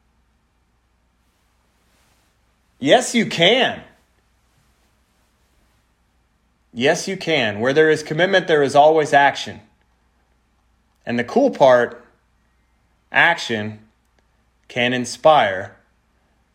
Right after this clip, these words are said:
commitment. So I hope you enjoyed my story. Uh, I get asked about this stuff a lot. Actually, I don't get asked about it as much as I used to.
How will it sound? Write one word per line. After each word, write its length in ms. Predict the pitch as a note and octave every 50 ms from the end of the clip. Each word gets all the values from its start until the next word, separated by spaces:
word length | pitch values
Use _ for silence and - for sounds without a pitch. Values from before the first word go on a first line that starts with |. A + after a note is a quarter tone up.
| _ _ _ _
commitment. 840 | - - A2+ A2 A#2 C3 C#3 B2 G#2+ G2 F2+ D#2+ - - - - - _ _ _ _ _ _ _ _ _ _ _ _
So 180 | - - - C#3
I 180 | C#3+ D#3+ E3
hope 280 | E3+ G3+ A3+ A#3 A#3 A3+
you 160 | A#3 A#3 A3+
enjoyed 460 | G#3+ F#3+ D#3 D3+ G3 G3 G#3 G#3 G3+
my 180 | G3+ F#3 E3+ D#3+
story. 640 | D#3 - - G3 G3 G3 G3+ G3+ G3+ G3 G3 F#3+ - _ _ _ _ _ _ _ _ _ _ _ _ _ _ _ _ _ _ _ _ _ _ _ _ _ _ _ _ _ _ _ _ _ _
Uh, 440 | - C3+ C#3 C#3 C3+ C3 C3 B2+ -
I 120 | C3+ D3+
get 180 | D#3 F3 F#3+ F#3+
asked 420 | D3+ D3+ D#3+ F3+ G3 F#3+ - -
about 580 | G3 E3 F3+ F3+ F3 F3 F3 E3+ - - - - _ _ _ _ _ _ _ _ _
this 280 | - B2+ D#3+ F3+ F3 -
stuff 340 | - F#3 F3 F3 D#3 - -
a 40 | -
lot. 420 | C#3 C#3 C#3 C#3 D3 D#3 D#3+ D#3
Actually, 300 | D#3+ E3+ F3+ - - G3+
I 20 |
don't 160 | F#3 F3 F3+ F3
get 140 | D#3+ D#3
asked 280 | D3+ D3+ D#3 D#3+ D#3 -
about 240 | D#3 D3 D#3 D#3 D3+
it 60 | D3
as 120 | C#3 B2+
much 260 | B2 C#3 C#3+ C#3+ C#3 D3+
as 100 | C3+ C3+
I 80 | B2+
used 400 | A#2+ A#2+ B2 C3+ D3+ D#3 D3+ -
to. 280 | - F3 F3 F3+ F3